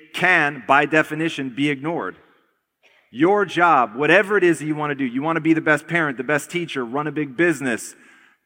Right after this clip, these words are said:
change education. That's become very popular. Somebody's gonna do it. It needs to be done, but it's gonna be done by the person that really understands what it takes to do that and gets so effective at putting out the most capable students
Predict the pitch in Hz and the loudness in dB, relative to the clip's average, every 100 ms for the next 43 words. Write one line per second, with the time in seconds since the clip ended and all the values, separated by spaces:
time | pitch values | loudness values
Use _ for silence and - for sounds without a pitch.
0 | _ _ _ - 185 190 190 170 180 180 | _ _ _ -2 0 2 2 0 0 2
1 | 190 175 127 117 139 165 165 147 139 180 | 2 2 0 2 2 0 -4 -2 2 2
2 | 175 175 175 135 101 90 85 _ _ - | 2 4 4 2 -6 -8 -12 _ _ -2
3 | 160 196 214 185 - 139 131 127 139 156 | 2 4 4 2 0 -2 -2 0 0 -2
4 | - 131 147 190 147 135 131 123 160 185 | -4 -4 -2 -2 -2 -6 -4 0 0 0
5 | 147 139 - - - 165 156 180 175 160 | -4 -10 -20 -8 0 2 4 2 2 0
6 | 160 196 185 170 151 - 185 180 151 123 | 2 2 4 2 0 -2 -2 -2 -6 -6
7 | 143 202 190 170 160 151 - 180 156 107 | -2 0 2 2 -2 -6 -4 -2 -2 -2
8 | 101 - _ _ _ 127 147 214 220 196 | -8 -18 _ _ _ -6 4 6 6 4
9 | 190 - 185 185 - 156 165 185 131 - | -2 0 -2 -2 -4 -8 -4 0 0 0
10 | 160 170 - - 226 254 233 - - - | -4 -4 -6 -2 4 4 2 -2 -8 -2
11 | 247 226 - 135 - 175 - 226 226 208 | 2 2 0 -6 -4 -6 0 2 2 2
12 | 190 165 190 180 - - 240 202 202 175 | 0 -2 -6 -6 -6 2 2 2 -4 -6
13 | 160 208 208 160 139 | -6 -4 -2 -4 -10